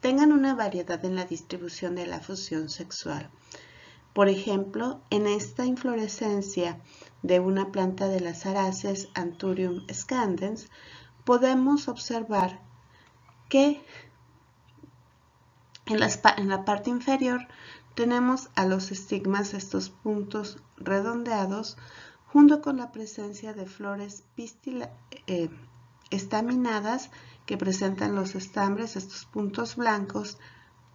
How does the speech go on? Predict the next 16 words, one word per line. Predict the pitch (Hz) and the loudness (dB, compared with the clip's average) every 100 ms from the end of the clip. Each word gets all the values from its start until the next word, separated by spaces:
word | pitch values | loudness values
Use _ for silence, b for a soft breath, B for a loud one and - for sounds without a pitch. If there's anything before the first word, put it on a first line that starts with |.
| - - | -2 4
al | 196 214 208 - _ | 4 4 -6 -20 _
mismo | 208 190 180 190 190 | -6 -6 -4 -6 -6
tiempo. | 190 180 170 165 165 - B B B B - | -6 -4 -4 -8 -14 -18 B B B B -4
Espacialmente | 202 - 226 220 254 247 269 262 220 214 | -4 -2 -4 -2 -2 2 4 4 2 -6
se | 226 214 | -6 -4
encuentran | 190 190 185 190 185 | -2 0 -2 0 -2
en | 175 | 0
una | 190 202 220 | 0 0 -2
misma | 220 196 226 | -4 -4 -6
inflorescencia, | 220 233 240 247 277 240 220 208 208 B B _ | -4 -6 -6 -4 -4 -4 -4 -6 -6 B B _
pero | 262 254 | 0 0
están | 247 285 285 | 0 4 4
separados, | 294 - 262 220 190 190 190 - B B B B - | 2 -2 -4 -4 -4 -4 -6 -12 B B B B -4
ya | 196 | -4
que | 196 214 | -2 -4
las | 208 202 - | -4 -6 -10